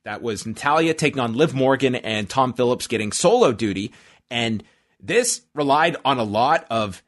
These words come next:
Natalya kinda playing the older veteran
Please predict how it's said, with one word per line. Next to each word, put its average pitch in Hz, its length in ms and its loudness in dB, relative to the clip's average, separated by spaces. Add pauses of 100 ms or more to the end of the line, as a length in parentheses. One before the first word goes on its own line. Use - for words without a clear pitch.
(140)
Natalya 143 640 0
kinda 156 460 -2
playing 139 540 -2
the 110 420 -2 (360)
older 156 280 2
veteran 131 600 0